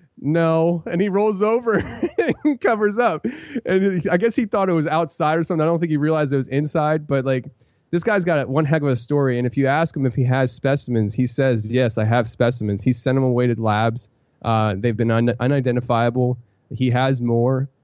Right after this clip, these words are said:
Uh, it's just one of those things where it costs money, and he, who do you go to with these specimens, you know, when people don't want you to talk about it in the first place,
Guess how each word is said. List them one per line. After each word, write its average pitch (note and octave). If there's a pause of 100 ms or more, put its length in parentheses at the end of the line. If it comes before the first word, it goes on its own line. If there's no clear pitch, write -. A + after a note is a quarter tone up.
(220)
Uh, A2+
it's A#2
just C3+
one C3+
of B2+
those A#2+
things C3
where A#2
it G#2+
costs B2
money, B2
and A2
he, A#2+ (320)
who D3
do D#3
you D3
go C#3
to A#2+
with G#2+
these A2
specimens, G#2+
you A2+
know, A2+
when A2+
people A#2+
don't A#2
want A#2
you -
to A2+
talk A#2
about A2
it G#2
in G2
the G2+
first A2+
place, G#2